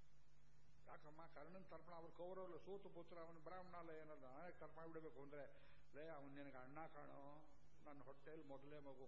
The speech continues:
ಕಾಣೋ," ಬಿಕ್ಕಿ ಹೇಳ್ತಾಳೆ. She breaks down. ಆಗ ಧರ್ಮರಾಜ ಮೇಲೆ ಕೆದ್ದ, "ಅಮ್ಮ, ಈ ಮಾತನ್ನ ಯಾತಕ್ಕೆ ನೀವು ಮೊದಲೇ ಹೇಳಲಿಲ್ಲ? ನಾ ಮೊದಲೇ ಯುದ್ಧ ಬೇಡ ಅಂತಿದ್ದೆ, ಕಾಲಿಗೆ ಬಿದ್ದು ಒಪ್ಪಿಸಿ ಕರ್ಣನನ್ನ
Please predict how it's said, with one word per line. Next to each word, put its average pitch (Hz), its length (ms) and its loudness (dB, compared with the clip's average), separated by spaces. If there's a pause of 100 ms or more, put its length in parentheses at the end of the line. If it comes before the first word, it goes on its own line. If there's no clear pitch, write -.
ಕಾಣೋ," 131 440 -2
ಬಿಕ್ಕಿ - 340 0
ಹೇಳ್ತಾಳೆ. 135 420 0 (380)
She 143 160 0
breaks 143 220 2
down. 117 200 -2 (2000)
ಆಗ 139 240 4
ಧರ್ಮರಾಜ 147 440 4
ಮೇಲೆ 143 240 4
ಕೆದ್ದ, 135 260 0
"ಅಮ್ಮ, 147 300 2 (180)
ಈ 196 40 2
ಮಾತನ್ನ 196 400 2
ಯಾತಕ್ಕೆ 190 300 0
ನೀವು 196 120 2
ಮೊದಲೇ 185 240 4
ಹೇಳಲಿಲ್ಲ? 196 380 4 (1600)
ನಾ 139 100 0
ಮೊದಲೇ 165 340 4
ಯುದ್ಧ 190 180 4
ಬೇಡ 170 260 4
ಅಂತಿದ್ದೆ, 147 720 2 (120)
ಕಾಲಿಗೆ 175 380 2
ಬಿದ್ದು 165 260 2
ಒಪ್ಪಿಸಿ 185 540 2
ಕರ್ಣನನ್ನ 165 460 0